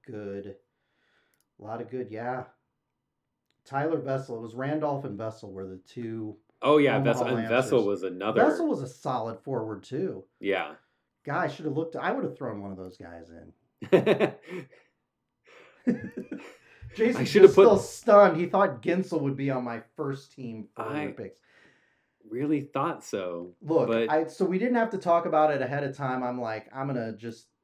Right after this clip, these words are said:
Speaker 1: be kind of interesting." So I threw, uh, Broadhurst on there 'cause he was a player that I loved back in the day. And yeah, I
Speaker 2: So
Speaker 1: tried to be a little bit different on that. So,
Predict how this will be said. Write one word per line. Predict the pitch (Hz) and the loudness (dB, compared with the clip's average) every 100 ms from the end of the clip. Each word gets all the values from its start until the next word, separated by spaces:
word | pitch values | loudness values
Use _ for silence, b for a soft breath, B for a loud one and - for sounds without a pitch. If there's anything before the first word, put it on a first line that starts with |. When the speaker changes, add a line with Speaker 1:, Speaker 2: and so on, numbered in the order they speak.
| 147 | -16
Speaker 1:
be | 123 117 | -14 -10
kind | 127 120 | -8 -8
of | 101 | -10
interesting." | 101 - 107 | -16 -16 -18
So | - 120 | -10 -6
I | 120 | -6
threw, | 120 123 113 | -8 -8 -8
uh, | 101 92 | -8 -10
Broadhurst | 90 101 98 110 95 - | -8 -8 -6 -8 -12 -10
on | 95 | -10
there | 92 92 | -10 -12
'cause | 98 - | -16 -18
he | 107 | -16
was | 95 | -16
a | 90 | -20
player | - 95 92 85 | -18 -16 -16 -16
that | |
I | 85 | -20
loved | 85 92 92 90 - | -20 -20 -20 -20 -20
back | 90 85 | -18 -18
in | 90 | -18
the | 85 | -20
day. | 82 87 87 85 | -20 -20 -20 -20
And | 80 _ _ _ _ _ _ _ | -20 _ _ _ _ _ _ _
yeah, | 123 110 | -8 -6
I | 101 | -2
Speaker 2:
So | 135 | 2
Speaker 1:
tried | 190 | 2
to | 190 | 0
be | 160 | -2
a | 151 | -2
little | 202 | -2
bit | 160 - | -2 -4
different | 135 135 98 | -6 -8 -10
on | 85 82 | -18 -20
that. | 82 - | -20 -20
So, | - 95 - | -20 -20 -20